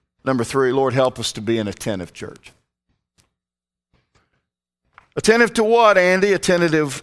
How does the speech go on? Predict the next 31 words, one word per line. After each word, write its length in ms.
attentive, 680
attentive 760
to 140
his 140
glory. 520
Look 140
at 60
verse 220
number 140
fourteen. 600
"The 120
Lord 200
is 120
my 140
strength 500
and 100
song, 480
and 100
has 100
become 320
my 120
salvation. 840
The 60
voice 340
of 140
rejoicing 640
and 100
salvation 680
is 100
in 100
the 100